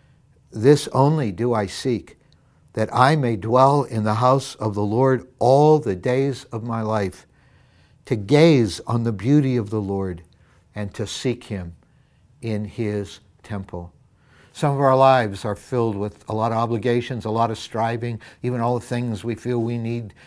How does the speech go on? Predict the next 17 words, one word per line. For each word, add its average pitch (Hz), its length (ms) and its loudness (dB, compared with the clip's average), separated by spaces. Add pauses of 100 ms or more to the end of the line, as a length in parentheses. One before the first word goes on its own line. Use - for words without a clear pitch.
(220)
we, 120 140 -4
we 120 260 -6
need 117 280 -4
to 107 120 -6
do 117 220 0
to 110 80 -2
make 110 200 -4
God 113 240 0
happy 117 320 -4
with 117 220 -6
us. 117 400 -8
And, 104 160 -4 (340)
and 117 140 -6
he 135 100 -2
does 131 300 4
want 110 180 -2
us - 240 -10